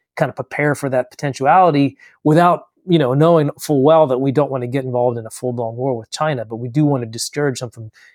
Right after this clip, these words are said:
trying to, to take Taiwan. But that, yeah, that, while we're all concentrating on Ukraine and Gaza, that's, it's a very dangerous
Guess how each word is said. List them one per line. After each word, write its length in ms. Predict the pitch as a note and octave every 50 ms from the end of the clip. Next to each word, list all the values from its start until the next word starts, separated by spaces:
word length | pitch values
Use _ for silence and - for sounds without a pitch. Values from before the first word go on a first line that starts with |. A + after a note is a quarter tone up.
| _ _ _
trying 200 | - D3+ C#3 B2+
to, 160 | A#2+ A#2 A#2 - _
to 100 | - C3+
take 340 | - _ - - D3+ C3 C3+
Taiwan. 640 | - - A#2+ A#2+ B2 C#3+ D#3 D#3+ D#3 C#3 B2 A#2 _ _ _ _ _ _ _ _ _ _ _ _
But 140 | D3+ C#3 B2
that, 200 | C#3+ D3+ - D3+
yeah, 160 | D#3 C#3+ C3
that, 300 | B2+ D3 D3+ F3+ F#3 - _ _ _ _ _ _ _ _ _ _ _ _ _ _ _ _ _ _ _
while 160 | - C#3 D3
we're 160 | D3 D#3 D#3
all 160 | E3 F3+ F#3
concentrating 500 | F3+ - F#3 E3+ - - - D#3+ D#3 D#3
on 160 | D#3 D3 C#3+ C#3+
Ukraine 460 | C3+ - - - F3+ F3 E3+ E3+ D3+
and 120 | C#3+ C3
Gaza, 600 | A#2 C#3+ D3 D3 E3 D#3 - C#3+ C3+ B2 A#2+ - _ _
that's, 280 | D3 E3+ F3 - - _ _ _ _ _ _
it's 140 | _ - -
a 40 | D#3+
very 360 | B2 A2 D#3 E3 F#3+ G3 F#3
dangerous 680 | C#3+ - D3 C#3+ D3 D3 D3 C#3+ C3+ A#2+ - - -